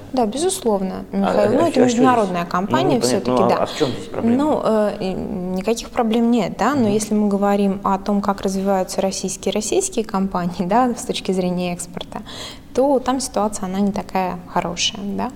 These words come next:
Speaker 1: Соответственно
Speaker 2: А куда Хохланд поставляет свои сыры?
Speaker 1: В Азию в основном.
Speaker 2: Мгм.
Speaker 1: М, пом-, ну, по-моему, в Азию, я просто не, щас не, не, тоже не, не скажу этого. А, значит, и, э,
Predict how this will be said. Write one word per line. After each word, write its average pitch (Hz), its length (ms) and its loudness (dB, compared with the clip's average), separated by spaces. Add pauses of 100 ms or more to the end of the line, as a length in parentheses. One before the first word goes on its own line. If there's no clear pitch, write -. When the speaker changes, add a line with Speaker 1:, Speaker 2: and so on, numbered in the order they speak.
(560)
Speaker 1:
Соответственно 233 440 2
Speaker 2:
А - 40 6
куда 202 120 4
Хохланд - 360 -4
поставляет 104 480 -10
свои - 180 -14
сыры? 101 180 -14 (880)
Speaker 1:
В - 80 -2
Азию 247 240 2
в 208 40 -8
основном. 190 460 -6 (400)
Speaker 2:
Мгм. 117 320 -6 (320)
Speaker 1:
М, 196 460 -2
пом-, 202 180 2 (120)
ну, 233 120 2
по-моему, 247 380 0
в 190 80 0
Азию, 180 320 -4
я 175 80 -4
просто 185 340 -10
не, 185 240 -6
щас - 260 -8
не, 185 80 -6
не, 185 420 -8
тоже 190 240 0
не, 180 260 -2
не 175 240 -2
скажу 175 320 -8
этого. 170 320 -10 (800)
А, 202 640 4
значит, 202 760 0
и, 277 480 2 (100)
э, 208 760 2